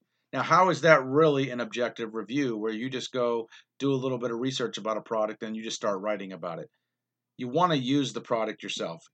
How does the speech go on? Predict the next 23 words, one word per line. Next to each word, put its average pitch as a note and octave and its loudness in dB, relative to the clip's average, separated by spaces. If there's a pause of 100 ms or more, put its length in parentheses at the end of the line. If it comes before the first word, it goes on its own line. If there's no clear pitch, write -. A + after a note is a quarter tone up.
(240)
If C#3+ 2
there's C3+ 0
any F3 0
way D#3 6
possible, C3 2
you A2+ -4
wanna A#2 -4
use G#2 -4
the G2+ -12
product G2+ -6
yourself. G2+ -6 (380)
If C3+ -4
you're F3 4
promoting D#3+ 4
an C3 0
R C#3+ 6
V D#3 2
and C3 0
it's - -6
two D#3+ 0
hundred C3 0
thousand B2 4
dollars, B2 0